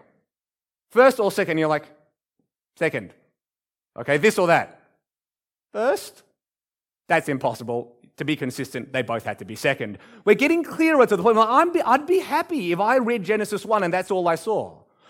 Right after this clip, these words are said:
But I want to say we can get one lens clearer still. Look closely. What do you now see?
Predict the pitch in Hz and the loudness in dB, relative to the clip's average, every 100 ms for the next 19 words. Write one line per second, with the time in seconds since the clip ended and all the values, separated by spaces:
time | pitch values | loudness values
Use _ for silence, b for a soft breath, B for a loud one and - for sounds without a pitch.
0 | b 208 226 330 320 202 170 202 240 208 | b 4 6 6 2 2 0 0 -2 0
1 | 180 170 185 247 294 294 294 285 - 190 | 0 -2 -2 0 2 2 0 -2 -2 2
2 | 220 220 220 - - - 165 156 151 147 | 2 2 -2 -6 -16 -2 0 2 2 0
3 | - - 139 95 71 71 _ _ _ _ | -6 -12 -10 -10 -16 -20 _ _ _ _
4 | _ _ _ _ _ _ _ _ _ _ | _ _ _ _ _ _ _ _ _ _
5 | _ _ _ _ _ _ _ _ _ - | _ _ _ _ _ _ _ _ _ -10
6 | 185 185 - _ - 147 120 - - - | -8 -8 -20 _ -10 -10 -10 -14 -20 -20
7 | _ _ _ _ _ _ _ _ _ _ | _ _ _ _ _ _ _ _ _ _
8 | _ _ _ _ _ _ _ 131 143 131 | _ _ _ _ _ _ _ -12 -10 -6
9 | 120 120 107 104 101 - 104 - _ | -6 -8 -10 -12 -14 -18 -20 -20 _